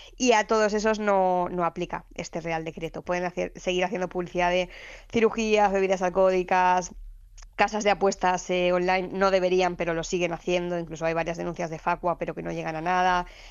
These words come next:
Eh, por lo tanto, hay una regulación, pero no, no es, eh, no es suficiente. Yo creo que en los próximos años se, se debería endurecer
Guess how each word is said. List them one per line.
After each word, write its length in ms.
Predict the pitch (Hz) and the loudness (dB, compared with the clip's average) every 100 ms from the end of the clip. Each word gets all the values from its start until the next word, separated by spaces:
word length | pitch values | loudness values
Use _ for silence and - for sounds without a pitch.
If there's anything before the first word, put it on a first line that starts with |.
| - - | -20 -8
Eh, 280 | - 214 208 | 2 4 6
por 140 | 208 214 | 4 4
lo 80 | |
tanto, 200 | 208 208 | 4 4
hay 140 | 220 208 | 2 2
una 300 | 214 208 208 | 2 2 4
regulación, 540 | 208 202 208 - 214 | 2 2 2 0 -2
pero 220 | 220 214 | 0 2
no, 460 | 196 185 180 180 175 | 2 0 2 2 0
no 180 | 180 180 | -2 -4
es, 280 | 180 175 - | -4 -6 0
eh, 340 | 175 175 170 | 0 0 -2
no 120 | 175 180 | -4 -4
es 60 | |
suficiente. 560 | - 180 170 170 160 165 | -6 -6 -4 -6 -4 -8
Yo 100 | 165 | -8
creo 140 | 170 | -6
que 80 | 165 | -6
en 60 | 170 | -6
los 80 | |
próximos 400 | 170 175 175 170 | -6 -8 -6 -6
años 300 | 170 170 180 | -4 -2 -4
se, 340 | 180 175 170 185 | -2 -4 -2 -4
se 140 | - | -4
debería 340 | 165 165 165 170 | -4 -4 -4 -4
endurecer 460 | 175 175 165 190 | -4 -4 0 -2